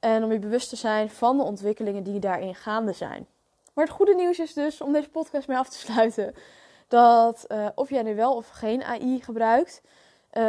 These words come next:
Google straft je daar niet voor af. Sterker nog, Google heeft natuurlijk ook een eigen versie van een chat G P T. Ehm, je, je kunt dat gewoon gebruiken als je maar je eigen sausje eroverheen gooit en als je maar ten alle tijden in je hoofd houdt dat, ehm,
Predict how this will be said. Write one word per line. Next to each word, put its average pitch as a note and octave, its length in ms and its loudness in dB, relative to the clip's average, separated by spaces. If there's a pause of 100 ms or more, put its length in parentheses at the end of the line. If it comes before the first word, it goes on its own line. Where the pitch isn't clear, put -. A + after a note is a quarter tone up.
Google C#4 240 -2
straft B3 300 -4
je B3 60 -6
daar G3+ 140 -2
niet A#3+ 260 2
voor D4+ 160 0
af. A3 480 0
Sterker G3+ 320 -8
nog, F#3+ 140 -10
Google G#3+ 220 -2
heeft G3 140 -4
natuurlijk A3+ 340 -6
ook A3+ 60 -2
een A3+ 80 -6
eigen B3+ 220 -4
versie A#3+ 420 0
van A#3 140 -6
een A3 80 -6
chat A3 240 -4
G A3+ 100 -6
P G3 40 -12
T. - 140 -14 (920)
Ehm, A3+ 920 4 (640)
je, C4 480 8
je A#3+ 200 -2
kunt D#4+ 200 -4
dat D4+ 160 -10
gewoon C4+ 320 -4
gebruiken A#3+ 420 -4
als D4+ 220 -2
je D#4+ 60 -6
maar C#4 100 -2
je B3+ 80 -2
eigen A#3 200 -6
sausje A3 380 -4
eroverheen G#3 360 -6
gooit G#3+ 180 -8
en - 100 -14
als A#3 180 -6
je - 100 -20
maar A3 120 -8
ten G3+ 200 -14
alle A#3 260 0
tijden G#3+ 360 -2
in G#3 80 -8
je G#3 80 -6
hoofd G3+ 300 -4
houdt F#3 420 -6 (580)
dat, A#3 420 6 (400)
ehm, G3+ 540 -2